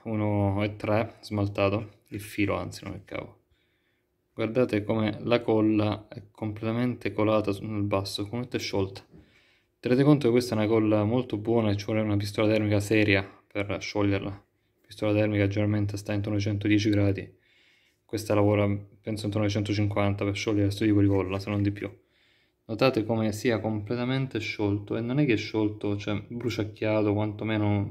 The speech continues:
un pochettino, vediamo se si vede. È completamente colato dappertutto, sembra fatto apposta,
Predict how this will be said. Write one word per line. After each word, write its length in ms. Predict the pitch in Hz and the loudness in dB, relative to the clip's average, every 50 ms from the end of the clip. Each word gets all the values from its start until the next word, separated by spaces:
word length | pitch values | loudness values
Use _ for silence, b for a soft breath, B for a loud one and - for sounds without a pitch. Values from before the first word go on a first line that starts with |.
| 98 98 101 101 | -6 -10 -10 -10
un 140 | 110 110 104 | -10 -12 -12
pochettino, 720 | - - 107 104 104 107 - - 113 110 104 92 87 98 - | -10 -6 -4 -4 -4 -6 -10 -8 -6 -6 -6 -6 -8 -10 -12
vediamo 220 | 110 113 113 120 | -10 -8 -8 -8
se 120 | 110 - 113 | -8 -8 -6
si 80 | 110 | -4
vede. 360 | 101 95 - - - - _ _ _ _ _ _ _ _ _ _ _ _ _ _ _ _ _ _ _ _ | -4 -4 -4 -6 -12 -14 _ _ _ _ _ _ _ _ _ _ _ _ _ _ _ _ _ _ _ _
È 80 | - - | -16 -6
completamente 540 | - 131 123 - 147 151 156 156 156 127 | -6 -4 -2 2 4 6 6 6 4 2
colato 380 | 117 - 120 120 120 113 107 110 | 0 0 0 2 2 2 2 2
dappertutto, 640 | 107 104 104 - 113 113 - - 123 113 113 - | 0 -2 0 -2 -4 -4 -4 -6 -6 -6 -6 -6
sembra 300 | - - 113 113 113 107 | -8 -6 -4 -2 -2 0
fatto 240 | 107 113 113 113 - | -2 -2 -4 -4 -8
apposta, 500 | 107 104 - 110 107 104 107 - - 101 | -8 -4 -2 -2 -2 -2 -6 -14 -18 -20